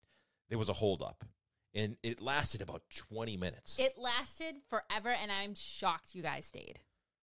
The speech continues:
Speaker 1: We just were so close. I could see it getting on. I
Speaker 2: Weren't
Speaker 1: could
Speaker 2: you
Speaker 1: see the line
Speaker 2: scared?
Speaker 1: moving up. And I, you know what? I was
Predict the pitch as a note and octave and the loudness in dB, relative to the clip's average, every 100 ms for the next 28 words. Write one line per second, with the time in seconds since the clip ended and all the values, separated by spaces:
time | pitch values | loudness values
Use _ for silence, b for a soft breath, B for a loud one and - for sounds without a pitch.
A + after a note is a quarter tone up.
0 | _ _ - E3+ G#3+ - - F#2 F2 - | _ _ 4 6 6 4 0 0 -2 4
1 | E3 D#3 G#3 F#3 - A#2+ B2+ - G#3+ A3 | 6 8 8 6 6 2 0 0 2 4
2 | D#3 E3 C3+ E3+ D3 G2 - - - F4 | 4 4 2 2 0 0 -6 -4 0 4
3 | F#4 - A3 F#3+ E3+ E3+ D3 C#3+ C#3 C3+ | 4 4 6 8 8 6 6 4 6 6
4 | G2 - E3 - F#3 G#3 A3 A3 - E3 | 4 4 -4 -4 0 2 4 2 2 0
5 | E3+ | 0